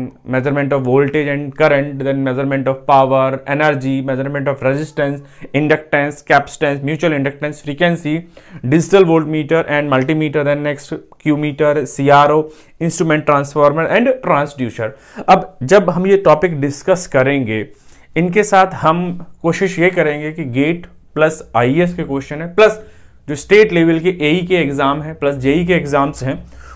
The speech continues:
उनके जो अच्छे क्वेश्चन आए हुए हैं, कॉन्सेप्चुअल क्वेश्चन आए हुए हैं, उनको हम topic to topic डिस्कस करें। जो क्वेश्चन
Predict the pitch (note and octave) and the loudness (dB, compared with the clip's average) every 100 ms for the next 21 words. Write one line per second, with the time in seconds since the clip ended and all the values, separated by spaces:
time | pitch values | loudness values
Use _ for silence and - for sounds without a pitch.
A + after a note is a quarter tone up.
0 | - F3 G3+ A3 B3+ A#3+ A#3+ - - - | -6 0 2 2 2 0 -2 -2 -2 -2
1 | - A#3+ G3 F3+ G3 F#3+ - A#2+ B2+ D3+ | 0 2 2 0 -2 -4 -2 0 2 2
2 | E3 F3 F#3 D#3+ D3+ - F#3 F#3 B3 A3 | 0 -2 -4 -4 -4 2 0 4 4 4
3 | F#3 F3 F3 D#3+ C#3+ D#3+ F3+ - - - | 0 -2 0 0 0 -2 -6 -12 -12 -2
4 | G#3 A3 A#3+ A#3 D3+ C#3 F#3 F3+ F#3 E3+ | 0 4 4 4 4 4 2 0 4 4
5 | D#3+ E3 C3+ C3+ F3 E3+ F3 E3+ G#3 - | 4 2 -2 0 0 0 0 -4 -6 -16
6 | - - _ A#2+ F3 G#3 G3 G3 G#3 G#3 | -20 -20 _ 2 6 8 6 4 2 0